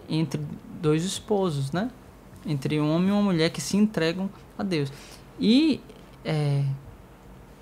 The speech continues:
a pessoa precisa aprender a ter autodomínio, ela precisa aprender a ter vontade de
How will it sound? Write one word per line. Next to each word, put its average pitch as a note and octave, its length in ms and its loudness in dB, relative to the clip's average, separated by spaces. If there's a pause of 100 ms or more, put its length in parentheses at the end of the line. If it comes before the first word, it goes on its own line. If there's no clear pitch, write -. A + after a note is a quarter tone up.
(480)
a F#3 80 2
pessoa G3+ 300 2
precisa A3 340 0
aprender A3 320 4
a A3 40 2
ter A3 140 0
autodomínio, A3 640 4
ela F#3 100 4
precisa F#3+ 320 -4
aprender D#3+ 480 0
a D3+ 100 2
ter B3 360 6
vontade F#3 640 4
de G3 400 2